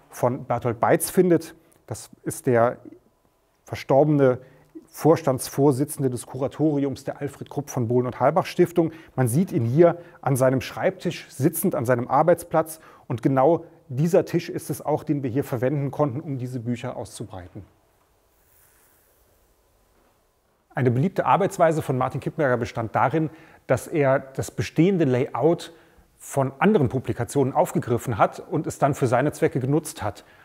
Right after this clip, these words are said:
Also es gibt Bücher, die sehen so aus wie ein Reklambändchen. Es gibt Bücher, die sehen aus wie ein Bädeker Reiseführer. In Wirklichkeit sind es aber Publikationen von Martin Kippenberger, waschechte Künstlerbücher von ihm. Das erschließt sich dann aber erst beim zweiten Hinschauen oder beim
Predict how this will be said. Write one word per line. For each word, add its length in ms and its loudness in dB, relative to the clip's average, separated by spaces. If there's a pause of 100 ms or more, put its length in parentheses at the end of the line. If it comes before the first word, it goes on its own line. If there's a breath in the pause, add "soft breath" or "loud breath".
(120)
Also 200 2
es 120 -6
gibt 180 -4
Bücher, 260 2
die 120 0
sehen 200 2
so 100 0
aus 180 -4
wie 60 -4
ein 80 -4
Reklambändchen. 920 -2
Es 160 -14
gibt 300 -8
Bücher, 280 -2
die 100 -2
sehen 240 0
aus 240 -8
wie 80 -18
ein 220 -8
Bädeker 480 0
Reiseführer. 640 0 (340 loud breath)
In 140 0
Wirklichkeit 420 0
sind 200 -6
es 100 -10
aber 200 -4
Publikationen 960 0 (140 loud breath)
von 220 -6
Martin 240 -4
Kippenberger, 640 -2
waschechte 520 -2
Künstlerbücher 640 -4
von 260 -4
ihm. 220 -2 (340 loud breath)
Das 180 -4
erschließt 400 -6
sich 140 -4
dann 100 -4
aber 220 -2
erst 320 -6
beim 120 -2
zweiten 320 -4
Hinschauen 480 0
oder 280 0
beim 320 0